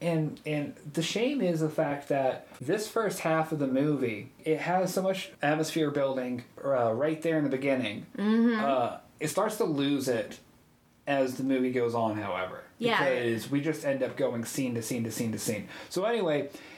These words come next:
Speaker 1: he gets through the damn graveyard, ends up in the crypt, and trips over
Speaker 2: <laughs> Yeah.
Speaker 1: the cardboard cross.
Speaker 2: First thing, but I, I just said, "Wow, it stayed up that long?"
Speaker 1: Right? As soon as we saw it on the screen, we were like, "Holy crap, there it is."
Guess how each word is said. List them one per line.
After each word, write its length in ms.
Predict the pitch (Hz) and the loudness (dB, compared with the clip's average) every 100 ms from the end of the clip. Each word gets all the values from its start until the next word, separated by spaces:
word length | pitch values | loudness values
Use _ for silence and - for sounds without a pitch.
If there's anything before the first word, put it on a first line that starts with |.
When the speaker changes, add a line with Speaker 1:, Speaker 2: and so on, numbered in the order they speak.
| - | -8
Speaker 1:
he 220 | - 220 | -2 0
gets 240 | 240 226 - | 0 -2 -2
through 260 | 175 180 | 0 2
the 60 | 160 | 2
damn 320 | 147 139 135 | 0 0 0
graveyard, 580 | 131 127 127 127 117 117 | 0 0 0 2 2 2
ends 240 | 139 151 | 0 0
up 160 | 165 160 | 0 0
in 60 | |
the 80 | 147 | -2
crypt, 460 | 139 123 113 - - - - - - | 0 -2 -2 -4 -14 -20 -20 -18 -4
and 380 | 143 135 135 131 - - | 0 0 0 -6 -12 -6
trips 420 | - 190 196 - | 0 0 0 -2
over 480 | 180 160 160 151 - 302 359 | 0 2 2 2 2 0 -2
Speaker 2:
<laughs> 180 | 294 - | -2 -2
Yeah. 140 | 302 311 | 0 0
Speaker 1:
the 60 | |
cardboard 580 | - 175 165 160 170 160 | 0 0 2 2 0 0
cross. 520 | - 147 147 190 180 | 0 2 2 0 -2
Speaker 2:
First 480 | - 320 359 359 - | -2 0 0 -2 -4
thing, 420 | 330 320 269 226 226 | -2 0 0 -2 -2
but 220 | 269 - | -2 -2
I, 300 | 262 349 359 | -2 -2 -2
I 280 | 294 392 403 | -2 -2 -4
just 240 | 302 330 - | -4 -6 -4
said, 400 | 294 254 202 190 | -2 0 -2 -2
"Wow, 280 | 285 269 214 | -2 -2 -2
it 120 | - | -4
stayed 280 | - 262 262 | -6 -4 -2
up 160 | - | -2
that 340 | 196 208 247 170 | -2 0 -2 -2
long?" 520 | 175 170 196 226 151 | -2 0 0 -2 0
Speaker 1:
Right? 360 | 175 180 202 185 | 0 0 -2 -2
As 160 | 156 | -4
soon 140 | 185 196 | -2 -4
as 80 | 185 | -2
we 80 | |
saw 240 | 180 165 156 | -2 0 0
it 40 | |
on 100 | 151 | 0
the 60 | 143 | -2
screen, 300 | - 180 175 | -6 -4 0
we 60 | 131 | 2
were 60 | 123 | 2
like, 120 | 123 | 2
"Holy 220 | 180 156 | 0 0
crap, 300 | - 175 156 | 0 -2 -2
there 180 | 139 156 | 0 0
it 80 | 175 | 2
is." 320 | 160 120 | 0 -2